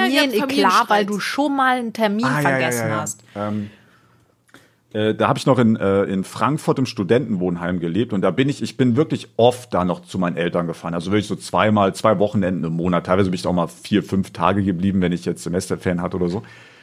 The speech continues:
Speaker 3: Und ich chill im Bett in meinem Studentenwohnheim
Speaker 2: <laughs>
Speaker 3: und meine Mutter fragt mich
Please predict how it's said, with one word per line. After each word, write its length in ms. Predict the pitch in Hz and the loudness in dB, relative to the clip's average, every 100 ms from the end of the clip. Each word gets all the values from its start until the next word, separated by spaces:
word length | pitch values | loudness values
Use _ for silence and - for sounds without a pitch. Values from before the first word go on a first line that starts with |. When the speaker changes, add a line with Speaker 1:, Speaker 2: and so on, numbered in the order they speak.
| - _ - | -20 _ -2
Speaker 3:
Und 380 | 104 104 98 - _ _ | 2 2 0 -10 _ _
ich 300 | 139 139 - | 2 4 2
chill 360 | - - 131 127 | -2 4 6 6
im 240 | 110 90 | 4 0
Bett 300 | 135 135 - | 2 2 2
in 80 | 113 | 0
meinem 160 | 101 90 | 0 -2
Studentenwohnheim 1300 | - 76 120 - 123 101 117 117 107 107 110 110 113 - - | -8 2 2 4 0 0 2 2 0 -2 0 -2 -4 -12 -18
Speaker 2:
<laughs> 280 | - 208 107 | -6 -2 2
Speaker 3:
und 180 | 113 110 | 4 4
meine 240 | 104 95 | 4 2
Mutter 300 | 95 117 120 | 0 -2 -2
fragt 480 | 104 - 92 110 113 | -4 -4 -2 -2 -2
mich 300 | 110 104 - | -4 -4 -8